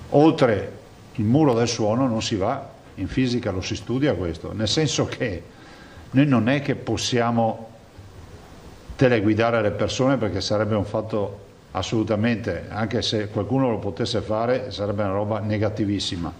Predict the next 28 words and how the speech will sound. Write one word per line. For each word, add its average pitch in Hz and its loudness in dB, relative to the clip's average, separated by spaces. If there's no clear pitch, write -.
Più 175 4
che 135 4
dare 135 2
raccomandazioni 117 0
non 160 -2
possiamo 110 -2
fare. 87 -4
Dottor 190 2
Rosi 143 4
l'ho 117 4
chiamato 131 0
qui 131 0
oggi 101 -2
perché 170 4
darà 185 4
uno 156 2
spaccato 175 -2
di 196 2
cosa 165 2
sta - -2
accadendo 147 -2
nelle 123 2
terapie 95 -4
intensive, 85 -6
sia - 4
sulle 135 6
fasce 113 2
d'età, 95 0